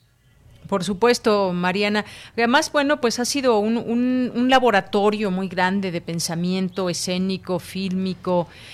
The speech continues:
y que, pues, va a ser muy interesante escuchar. ¿Dónde, quienes nos estén escuchando, yo sí seguramente que ya a lo mejor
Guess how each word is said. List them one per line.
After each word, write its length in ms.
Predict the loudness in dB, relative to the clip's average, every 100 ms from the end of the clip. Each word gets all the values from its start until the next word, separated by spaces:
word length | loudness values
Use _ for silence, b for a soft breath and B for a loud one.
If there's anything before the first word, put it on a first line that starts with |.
| B
y 120 | -10 -10
que, 500 | -6 -4 -2 -4 -4
pues, 360 | -6 -6 -10 -6
va 140 | -2
a 40 | 0
ser 180 | 0 -2
muy 160 | -2
interesante 500 | -2 -4 -4 -6 -8
escuchar. 380 | -8 -6 -2 -2 B B -6
¿Dónde, 440 | -2 0 0 -2
quienes 180 | 0 0
nos 100 | -2
estén 220 | -4 -4
escuchando, 420 | -4 -6 -4 -2
yo 100 | 0 -2
sí 100 | -2
seguramente 640 | -2 0 -2 -2 -4 -6
que 200 | -6 -6
ya 580 | -2 0 2 2 0 -2
a 20 |
lo 140 | -2 -4
mejor 540 | -6 -4 -2 -2